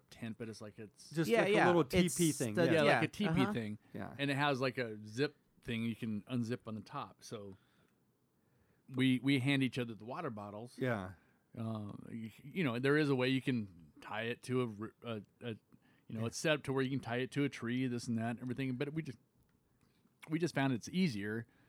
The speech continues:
Speaker 2: Yeah.
Speaker 1: to put the warm water in the water bottles for the, our bikes,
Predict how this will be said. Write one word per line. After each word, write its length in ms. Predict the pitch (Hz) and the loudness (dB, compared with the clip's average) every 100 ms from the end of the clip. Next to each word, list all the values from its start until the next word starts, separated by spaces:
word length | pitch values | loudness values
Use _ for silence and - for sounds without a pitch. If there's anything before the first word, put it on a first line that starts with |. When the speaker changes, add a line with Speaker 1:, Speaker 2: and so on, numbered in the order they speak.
| _ | _
Speaker 2:
Yeah. 140 | 101 | -4
Speaker 1:
to 80 | 117 - _ _ - | -4 -6 _ _ 4
put 160 | 147 - - | 4 4 -2
the 80 | 113 | 2
warm 320 | 117 151 143 | 6 6 6
water 260 | 117 113 120 | 2 0 -4
in 200 | 117 131 | -2 -2
the 60 | |
water 220 | 127 123 110 | 0 -2 -2
bottles 360 | 107 113 120 | -4 -4 -4
for 100 | - | -2
the, 140 | 123 120 135 | -2 0 -2
our 80 | |
bikes, 540 | 107 104 92 113 - | -2 -2 -2 -6 -12